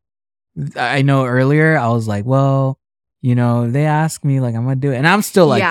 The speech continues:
Speaker 1: that, right? Like,
Speaker 2: I
Speaker 1: if
Speaker 2: do
Speaker 1: they, if
Speaker 2: that.
Speaker 1: they
Speaker 2: I do
Speaker 1: ask
Speaker 2: that
Speaker 1: me to
Speaker 2: too. <laughs>
Speaker 1: stay, like, longer, to work longer, like, I, I'm,
Speaker 2: Yeah.
Speaker 1: I'm gonna do it. But also, um, you know, you have to know when, like, you stop. Like, don't let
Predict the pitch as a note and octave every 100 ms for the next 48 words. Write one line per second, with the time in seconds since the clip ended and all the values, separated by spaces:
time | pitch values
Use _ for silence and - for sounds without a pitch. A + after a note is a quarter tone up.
0 | - G#2+ A#2 A#2 A2+ A#2 B3+ A#3+ A3 C3+
1 | D3+ D3+ D3 F3+ F3+ D#3 D3 A3+ C#3+ C3+
2 | C3+ B2 A#2+ A2+ A#2+ A#2+ A#2+ A2 - G#2+
3 | G#2+ G#2 A#2+ B2+ B2+ G#2 F2 G#2 - -
4 | G#2 A2+ F#3 B2+ G#2 G#2+ A2+ F3 C3 G2+
5 | _ _ _ _ _ - A#2 B2+ A#2 A#2+
6 | - C3+ C3 B2+ B2 B2 - A2 G#2+ G2+
7 | G2+ G2 - - - _ - A2 A2 G#2
8 | A2 A2 A#2 A#2+ - D#3 A#2 G2+ G2+ G#2
9 | G2+ F#2+ G2 G#2+ - - G2+ G2+ G2+ G2
10 | G2+ G#2 - A2 G#2+ - _ _ _ -
11 | G2+ - - - A2+ A#2 A#2+ B2+ C3+ D3+
12 | D#3